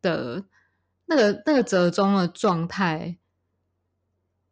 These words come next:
它就有办法，就是可以让一个人能够持久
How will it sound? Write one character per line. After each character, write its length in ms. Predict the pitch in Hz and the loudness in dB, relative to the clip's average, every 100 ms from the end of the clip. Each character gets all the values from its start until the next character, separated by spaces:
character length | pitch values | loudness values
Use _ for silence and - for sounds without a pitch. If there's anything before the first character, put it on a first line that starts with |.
| _ _ _ | _ _ _
它 160 | - | -2
就 180 | 262 311 | 0 2
有 280 | 226 - 156 | 2 0 -4
办 240 | 180 196 185 | 0 0 0
法， 180 | 165 | -4
就 160 | 156 190 | -8 -4
是 80 | 196 | -4
可 140 | 170 | -4
以 120 | 151 | -6
让 220 | - 170 151 | -4 -6 -6
一 120 | 139 | -10
个 120 | 139 | -8
人 220 | 104 85 | -8 -10
能 100 | 98 | -10
够 160 | 165 180 | -8 -6
持 360 | - - - | -6 -8 -10
久 280 | 156 - - | -12 -10 -12